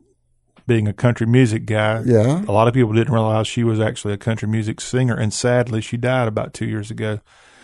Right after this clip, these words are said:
Speaker 1: Laurie White is the lady that put the, um, that Tom Hanks goes and finds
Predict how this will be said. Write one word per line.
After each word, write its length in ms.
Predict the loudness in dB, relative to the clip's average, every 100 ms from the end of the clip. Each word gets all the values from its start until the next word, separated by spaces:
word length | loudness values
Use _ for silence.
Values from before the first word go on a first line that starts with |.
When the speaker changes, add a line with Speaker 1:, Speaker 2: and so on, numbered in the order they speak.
| -20 -20 -20 _ -2
Speaker 1:
Laurie 320 | 4 8 8
White 360 | 8 6 4 0 -4
is 220 | -4 -2
the 100 | -4
lady 540 | 0 0 0 -4 -6
that 340 | -8 -8 -8 -10 _ _ _
put 260 | 2 2 2 _ _
the, 420 | -8 -6 -6 -8 -8
um, 460 | -8 -8 -8 -12 _ _ _ _ _ _ _ _ _ _ _ _ _
that 320 | -6 -6 -4
Tom 520 | 0 4 4 2 -4 -12 _ -6
Hanks 340 | 0 0 -2
goes 300 | -4 -4 -2
and 120 | -4 -2
finds 640 | -2 -2 -4 -6 -10 -16